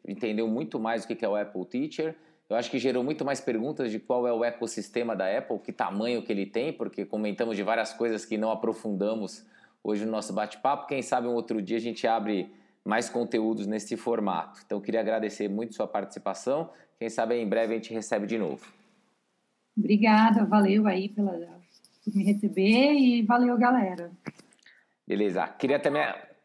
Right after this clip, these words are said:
Speaker 1: eu queria agradecer também você, Camila, pela aí fazer parte da nossa bancada de comentaristas aí nesse nosso programa. Sua presença sempre ilustre e sempre colaborando muito com as perguntas.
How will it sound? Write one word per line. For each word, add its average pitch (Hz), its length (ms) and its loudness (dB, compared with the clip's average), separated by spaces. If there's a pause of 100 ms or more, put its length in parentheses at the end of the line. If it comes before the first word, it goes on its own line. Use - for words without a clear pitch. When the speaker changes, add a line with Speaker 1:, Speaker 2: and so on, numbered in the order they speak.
(360)
Speaker 1:
eu 135 80 -12
queria 131 220 2
agradecer 156 440 2
também 156 260 0
você, 156 340 0
Camila, 156 400 2
pela 143 200 2
aí 147 140 2
fazer 143 320 0
parte 143 320 -2
da 139 120 0
nossa 139 180 0
bancada 139 500 0
de 131 120 -4
comentaristas 131 840 -2
aí 131 240 2
nesse 127 540 -2 (380)
nosso 135 300 0
programa. 156 760 0
Sua - 260 -4
presença 139 540 0
sempre 156 340 -2
ilustre 185 640 0 (240)
e 123 80 -2
sempre 160 360 0
colaborando 147 520 2
muito 151 240 -2
com 156 60 -2
as 143 100 0
perguntas. 123 720 -4